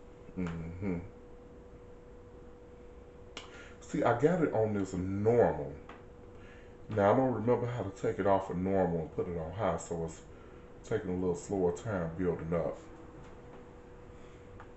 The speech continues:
I got the book somewhere around here. I'll get it. I was just gonna go on here and look and see who was commenting like I was live. Stupid.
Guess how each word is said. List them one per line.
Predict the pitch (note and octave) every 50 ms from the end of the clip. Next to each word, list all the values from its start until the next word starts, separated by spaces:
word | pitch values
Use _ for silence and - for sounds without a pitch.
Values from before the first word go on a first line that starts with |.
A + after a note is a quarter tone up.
| - -
I | - - - - - - - - F2+
got | F#2 F2+ E2+ -
the | F#2+
book | E2+ - G2 F2+ - -
somewhere | - F#2 F2 E2 E2+ E2+ E2+
around | E2 E2 E2+ E2 E2 E2 F2+
here. | E2+ D#2+
I'll | - D2+ D2+ D2+
get | D2+ - E2+ E2 -
it. | - - - - - - - - - - - - - - - - - - - - - - - - - - - - - - - - - - - - - - - - - - - - - - - - - - - - - - - - - - - - - - - -
I | F2+
was | F#2 F2+ F2+
just | F#2 F#2 F2 -
gonna | - E2+ E2+
go | E2 F2+ F2
on | E2 F2 F#2
here | G2 E2+ E2
and | E2 F2
look | F#2 F2+ - -
and | D2+ D2+
see | - - F#2 F2+ F2+ - - - - - - - - - - -
who | A#2
was | F#2 F2+ F2
commenting | - - A#2+ G2+ F2 F2 F#2 F#2 F2 D2+
like | D2+ D#2+ E2 -
I | E2 E2+
was | E2 - - E2+
live. | D#2+ D#2+ D#2+ D2+ - C#2+ - - - -
Stupid. | - - - - A2 G2 F2+ - - -